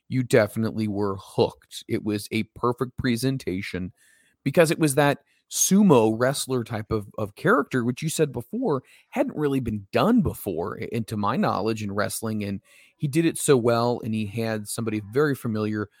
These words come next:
uh, Mister Fuji, with him as well. So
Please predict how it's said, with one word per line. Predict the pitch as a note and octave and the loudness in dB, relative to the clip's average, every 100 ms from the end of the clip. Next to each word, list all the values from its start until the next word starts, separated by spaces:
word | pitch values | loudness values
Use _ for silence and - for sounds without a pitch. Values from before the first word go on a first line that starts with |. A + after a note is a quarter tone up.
| _ G2+ - | _ -20 -10
uh, | G2+ | -8
Mister | G2+ - F2+ | -8 -8 -10
Fuji, | - D3 C#3 C3+ | -4 -2 -2 -2
with | A#2+ A#2+ | -2 -2
him | G#2+ | -2
as | G2+ | -4
well. | A2 A#2+ A#2 A#2+ | 0 2 2 0
So | A2+ A2 F#2+ | -2 -2 -2